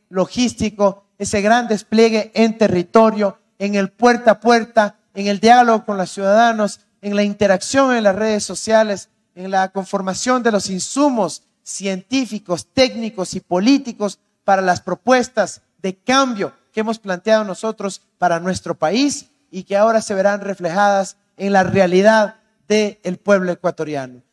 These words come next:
Gracias también a toda esa enorme militancia que ha estado ahí firmes, no solo aguantando cuatro años de acoso, de insulto, de maltrato, de cárcel,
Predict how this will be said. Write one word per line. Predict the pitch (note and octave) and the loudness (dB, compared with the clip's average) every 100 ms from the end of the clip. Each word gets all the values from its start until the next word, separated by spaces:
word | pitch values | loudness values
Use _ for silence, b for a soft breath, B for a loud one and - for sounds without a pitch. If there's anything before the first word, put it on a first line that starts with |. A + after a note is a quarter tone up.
| _ | _
Gracias | - A3 B3 B3 A#3 | 0 4 4 0 -4
también | G#3+ F#3 A3+ A#3+ G#3 - _ - | -4 -2 0 0 -2 -12 _ -2
a | G#3+ | 0
toda | C4+ C4+ | 4 2
esa | - | 2
enorme | B3 C4+ C#4 C4 B3 | 2 4 4 2 0
militancia | A3+ G#3 - A#3+ A3+ G3 D#3 B2+ _ _ _ | 0 -2 0 0 0 -4 -12 -14 _ _ _
que | D#3 | -4
ha | |
estado | - A#3 A#3 G#3 | 0 2 4 4
ahí | G#3 B3 G3 | 2 0 -4
firmes, | - C4+ G3 D3 - _ _ | 0 0 -2 -10 -16 _ _
no | A3+ | -4
solo | D4 C#4 | 2 4
aguantando | C#4+ C4 A#3+ C4+ B3+ B3 | 4 2 0 0 0 0
cuatro | B3+ B3 A#3+ A#3+ | 2 2 2 0
años | B3 A#3 - | 0 -2 -2
de | F3+ | -4
acoso, | - B3 A#3 - F#3 | 0 2 2 -2 -10
de | F3 | -10
insulto, | F3 - C4+ A#3+ - D3 _ _ | -12 -6 -4 -4 -6 -10 _ _
de | - F#3+ | -10 -6
maltrato, | F#3+ - A#3+ A#3 A#3 D#3 | -6 2 4 4 0 -8
de | F#3 | -8
cárcel, | - B3+ D4+ C#4+ - E3+ C3+ | 0 4 4 2 -6 -12 -14